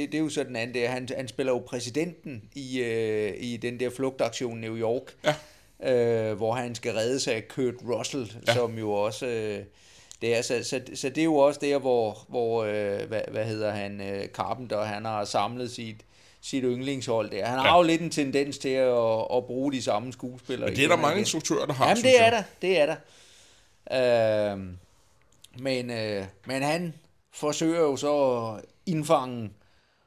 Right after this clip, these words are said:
Speaker 1: Michael Myers der, ikke? Som
Speaker 2: Mhm.
Speaker 1: han jo vir-, det er, han er ondskaben selv.
Speaker 2: Det er han.
Speaker 1: Ja.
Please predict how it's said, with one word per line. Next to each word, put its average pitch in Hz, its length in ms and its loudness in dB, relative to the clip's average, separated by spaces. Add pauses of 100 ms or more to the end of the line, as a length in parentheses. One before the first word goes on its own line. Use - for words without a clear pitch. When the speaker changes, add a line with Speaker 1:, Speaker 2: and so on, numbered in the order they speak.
(160)
Speaker 1:
Michael 127 580 0
Myers 120 500 0
der, 110 260 -4
ikke? 139 220 -6
Som 127 200 -2
Speaker 2:
Mhm. 113 100 -2
Speaker 1:
han 120 120 -6
jo 117 260 -6
vir-, 120 260 -6
det 120 280 -2
er, 117 360 0
han 117 280 -4
er 120 340 -2
ondskaben 123 760 -2
selv. 113 280 -8 (100)
Speaker 2:
Det 117 80 2
er 98 100 4
han. 98 200 -6 (220)
Speaker 1:
Ja. 117 140 2